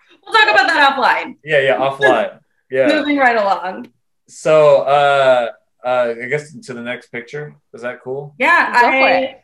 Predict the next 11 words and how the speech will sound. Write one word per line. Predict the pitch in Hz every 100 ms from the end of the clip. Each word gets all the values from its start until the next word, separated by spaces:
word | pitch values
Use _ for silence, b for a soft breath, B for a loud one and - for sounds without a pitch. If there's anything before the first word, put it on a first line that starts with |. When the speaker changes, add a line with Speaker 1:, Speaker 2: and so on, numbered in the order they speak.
| -
Speaker 1:
you | 247
wanna | 262 254
read | 247 254
it? | 339 - - 262 254 _ _ _ _ _ _ _ _
Speaker 2:
Sure. | _ - 151 160 95 - - 98
It's | 107
not. | 110 104 - _ _ _ b b b b b b _ _ _ _ _ _
Uh, | - 180 151 -
we're | 113 113
ju-, | - -
uh, | 131 143 131